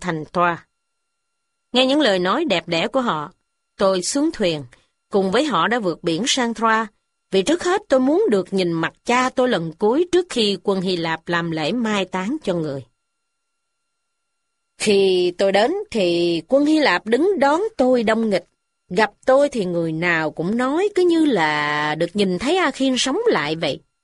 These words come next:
Tôi đến với thi hài cha tôi để vĩnh biệt người. Sau đó thì tôi đến gặp hai anh em Atarit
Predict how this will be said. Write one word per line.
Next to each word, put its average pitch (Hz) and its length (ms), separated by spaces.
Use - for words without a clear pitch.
Tôi 269 140
đến 302 180
với 415 100
thi 254 240
hài 165 320
cha 233 300
tôi 262 280
để 208 120
vĩnh 220 280
biệt 170 220
người. 160 280
Sau - 240
đó 202 140
thì 220 120
tôi 190 180
đến 269 220
gặp 190 200
hai 208 300
anh 202 120
em 196 180
Atarit 214 540